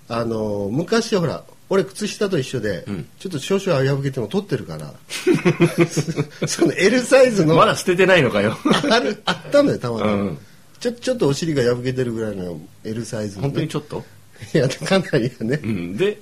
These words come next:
Speaker 2: それを履いてみた。
Speaker 1: それを履いてみたの。
Speaker 2: うん。うん。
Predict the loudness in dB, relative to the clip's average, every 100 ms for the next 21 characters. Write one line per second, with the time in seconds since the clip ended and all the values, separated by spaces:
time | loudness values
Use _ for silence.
0 | -4 0 0 -2 0 4 6 6 6 2
1 | -6 -10 2 2 2 -2 0 -2 -2 -4
2 | -4 -4